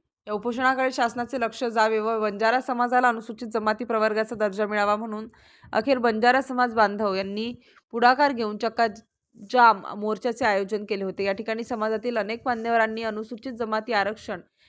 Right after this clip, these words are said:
हे आमच्या हक्काचे असून ते आम्ही मिळवून घेणारच" अशा शब्दात,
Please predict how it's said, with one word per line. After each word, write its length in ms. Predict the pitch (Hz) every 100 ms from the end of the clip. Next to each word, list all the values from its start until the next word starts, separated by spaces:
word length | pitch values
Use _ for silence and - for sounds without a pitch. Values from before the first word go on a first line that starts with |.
| _
हे 40 | 233
आमच्या 280 | 226 220 247
हक्काचे 420 | 226 247 247 277
असून 300 | 247 269 254
ते 100 | 247
आम्ही 380 | 226 220 254 269
मिळवून 400 | 220 220 247 247
घेणारच" 500 | 220 208 226 226 214
अशा 160 | 247 233
शब्दात, 400 | 226 190 196